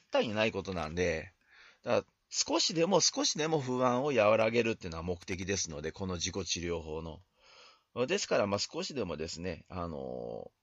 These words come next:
ー、まあ、あ、癒せるような、あ、ところに行くと。例えば、まあ、私だったら神社に行くとか、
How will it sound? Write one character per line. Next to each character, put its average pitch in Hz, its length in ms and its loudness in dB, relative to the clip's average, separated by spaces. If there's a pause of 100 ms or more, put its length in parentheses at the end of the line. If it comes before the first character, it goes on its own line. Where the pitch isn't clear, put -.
(340)
ー、 107 40 -10
ま 135 220 -2
あ、 76 180 -6
あ、 - 80 -8
癒 113 240 2
せ 127 160 -4
る 101 100 -4
よ 90 180 0
う - 40 -4
な、 98 240 -4 (160)
あ、 58 560 -10
と 110 100 -12
こ 117 120 -6
ろ 85 100 -2
に 73 140 -8
行 73 100 -12
く - 80 -20
と。 - 100 -14 (180)
例 196 100 0
え 185 40 -2
ば、 104 140 4
ま 101 340 6 (180)
あ、 82 120 -10
私 123 340 0
だ 160 60 6
っ - 60 0
た 95 120 2
ら 80 100 -2
神 127 300 0
社 90 180 4
に 80 120 -8
行 - 80 -12
く - 80 -8
と 95 120 -8
か、 69 200 -6